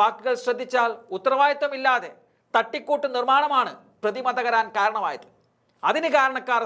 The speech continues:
സംസ്ഥാന സർക്കാരും കേന്ദ്ര സർക്കാരുമാണ് എന്നതിൽ രണ്ട് അഭിപ്രായവുമില്ല. നിതിൻ ഗഡ്കരിയുടെ ഈ തുറന്നു പറച്ചിൽ മഹാരാഷ്ട്ര ബി ജെ പിയിൽ അല്പം അസ്വസ്ഥതകൾ ഉണ്ടാക്കുന്നുണ്ട്. കുറച്ച് ദിവസങ്ങൾക്ക് മുമ്പാണ് ഗഡ്കരി രാഹുൽ ഗാന്ധിയുമായി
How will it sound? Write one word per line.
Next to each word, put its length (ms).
സംസ്ഥാന 360
സർക്കാരും 360
കേന്ദ്ര 200
സർക്കാരുമാണ് 580
എന്നതിൽ 320
രണ്ട് 200
അഭിപ്രായവുമില്ല. 680
നിതിൻ 300
ഗഡ്കരിയുടെ 420
ഈ 20
തുറന്നു 340
പറച്ചിൽ 300
മഹാരാഷ്ട്ര 540
ബി 80
ജെ 140
പിയിൽ 200
അല്പം 240
അസ്വസ്ഥതകൾ 540
ഉണ്ടാക്കുന്നുണ്ട്. 500
കുറച്ച് 280
ദിവസങ്ങൾക്ക് 600
മുമ്പാണ് 320
ഗഡ്കരി 320
രാഹുൽ 360
ഗാന്ധിയുമായി 480